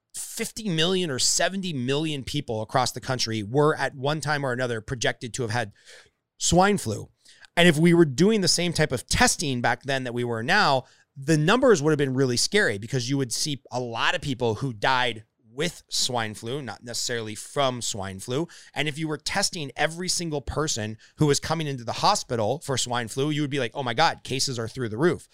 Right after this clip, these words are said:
And so a lot of people were saying, "Hey, this is concerning how they're testing, right?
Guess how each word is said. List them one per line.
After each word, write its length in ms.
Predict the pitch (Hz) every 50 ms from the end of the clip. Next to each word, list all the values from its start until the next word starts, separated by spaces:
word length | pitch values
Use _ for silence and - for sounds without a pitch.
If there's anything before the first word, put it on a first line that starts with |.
| _ - - - - _ _ _ -
And 160 | 175 185 175
so 280 | - 226 220 208 - - -
a 60 | 175
lot 280 | 175 180 190 226 254
of 100 | 277 269
people 420 | - 208 165 139 160 160 175 185 175
were 140 | 156 165 147
saying, 240 | - 165 165 151
"Hey, 200 | 180 220 202 - - _ _ _ -
this 160 | 165 170 240
is 100 | 247 -
concerning 680 | - - 233 233 - - - 226 233 254 240 190 151
how 160 | 131 139 139
they're 140 | 135 170 165
testing, 460 | - - 196 196 - - 120 107 90
right? 260 | 110 110 113 120 156